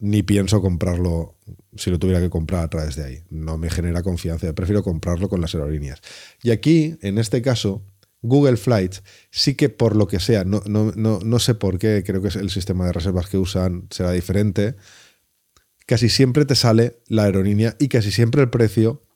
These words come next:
de la aerolínea respecto al que te, el que te está dando Google Flights es parecido. Puede que a veces se vaya algún euro o algunos euros, pero ya no es esa diferencia brutal que tienes con, con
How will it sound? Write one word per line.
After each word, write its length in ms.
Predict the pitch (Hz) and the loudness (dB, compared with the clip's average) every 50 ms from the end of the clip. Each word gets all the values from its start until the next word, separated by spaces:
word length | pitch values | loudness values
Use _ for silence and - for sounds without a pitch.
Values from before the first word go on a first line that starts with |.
| _ - | _ -2
de 140 | 117 113 | 2 4
la 60 | 110 107 | 4 6
aerolínea 600 | 104 101 101 98 104 107 113 113 110 98 87 80 | 6 4 4 4 4 4 4 4 2 2 0 -2
respecto 460 | - - 98 92 - 101 95 92 90 | -4 -6 -6 -4 -2 -4 -2 -2 -2
al 60 | 90 | -2
que 100 | 85 92 | -2 -2
te, 180 | 85 85 90 90 85 - - | -2 -2 -2 -4 -4 -6 -8
el 140 | - 101 85 | -8 -8 -6
que 100 | - 92 | -4 -4
te 80 | 80 92 | -4 -4
está 220 | 87 - 113 110 | -2 0 2 2
dando 240 | 107 110 107 110 110 | 2 4 4 4 4
Google 240 | 107 107 104 101 95 | 4 4 4 2 2
Flights 420 | 98 104 104 101 104 104 - - _ - - - - _ _ _ - | 2 2 2 2 0 -2 -4 -18 _ -20 -20 -20 -20 _ _ _ -2
es 160 | - 117 - | -2 -2 0
parecido. 560 | - - 110 87 78 - 92 82 71 65 69 - | 2 0 2 2 0 0 -2 -2 -2 -4 -6 -2
Puede 200 | - 101 110 104 | 0 2 2 2
que 60 | 113 | 2
a 60 | 110 | 2
veces 260 | 107 98 104 104 98 | 2 2 2 0 0
se 120 | - - 92 | -2 -2 -2
vaya 180 | 90 95 98 | 0 0 0
algún 240 | 98 95 101 101 104 | 0 0 0 2 4
euro 360 | 113 120 120 110 107 104 110 110 | 4 4 6 4 4 2 0 -2
o 120 | 95 87 | -4 -2
algunos 340 | 90 90 90 92 95 92 - | -2 0 0 -2 -2 0 2
euros, 380 | 120 123 120 123 139 165 - - - - - - - - - | 4 4 4 4 4 2 0 -6 -18 -20 -20 -20 -20 -12 -4
pero 160 | - 117 110 104 | -2 2 2 4
ya 160 | 98 110 110 | 4 4 4
no 80 | 113 | 4
es 100 | 120 107 | 4 4
esa 180 | 127 117 110 123 | 2 2 4 4
diferencia 500 | 120 113 - 113 107 110 107 - 117 107 | 4 4 4 4 2 2 2 4 4 4
brutal 560 | 104 107 110 104 - 120 117 110 117 131 - _ _ _ _ _ _ - - | 4 4 4 4 4 4 4 2 0 -2 -8 _ _ _ _ _ _ -10 -4
que 120 | - 117 98 | -2 0 0
tienes 360 | 95 98 98 95 107 101 - | 2 2 2 4 2 2 2
con, 680 | - 110 101 92 90 85 82 78 76 76 73 73 - _ _ _ _ _ _ _ _ _ _ _ _ _ _ - | 2 2 4 4 4 4 2 0 -2 -4 -6 -8 -12 _ _ _ _ _ _ _ _ _ _ _ _ _ _ -10
con 500 | - - 98 95 90 85 82 80 78 73 | -4 -2 0 0 0 0 -2 -4 -6 -8